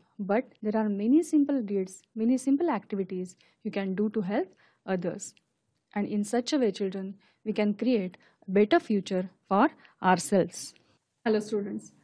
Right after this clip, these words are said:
so today we learned two point four, Have You Earned Your Tomorrow by Edgar Guest. The theme of the poem can be, "Do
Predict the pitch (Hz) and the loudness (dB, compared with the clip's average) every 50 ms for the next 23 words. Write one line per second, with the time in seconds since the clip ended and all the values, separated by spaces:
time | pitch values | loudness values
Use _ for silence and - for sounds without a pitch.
0 | _ _ - - 240 247 247 240 262 330 339 330 285 240 220 208 220 269 277 277 | _ _ -2 -2 0 2 2 2 4 4 4 4 4 4 4 2 0 0 -2 -4
1 | - - - 269 277 285 320 311 302 277 277 - 214 196 190 190 - - _ _ | -6 -4 -2 -2 0 2 4 4 4 4 2 2 0 -2 -2 -4 -8 -16 _ _
2 | - 240 226 277 302 - 233 247 277 302 330 320 285 - 220 214 226 240 240 190 | -4 0 2 2 2 0 0 2 4 6 6 6 4 2 0 -2 -2 -2 -4 -4
3 | - - - - _ _ - 226 196 - 202 196 190 185 202 190 185 - - 180 | -8 -10 -14 -20 _ _ -8 -6 -4 -2 -2 -4 -4 -4 -6 -8 -8 -10 -12 -14
4 | - - - _ _ _ _ _ _ _ _ _ _ _ _ _ _ _ _ _ | -16 -20 -20 _ _ _ _ _ _ _ _ _ _ _ _ _ _ _ _ _
5 | _ _ _ _ _ - 277 - - 285 320 349 370 330 277 311 294 - 247 233 | _ _ _ _ _ -6 -6 -2 2 4 6 6 6 4 4 2 0 2 2 2
6 | 226 226 226 220 208 196 202 196 208 240 277 - - - _ _ _ - 226 208 | 2 2 0 -2 -4 -4 -4 -4 -6 -8 -10 -12 -16 -20 _ _ _ -12 -6 0
7 | 202 285 349 | 4 6 6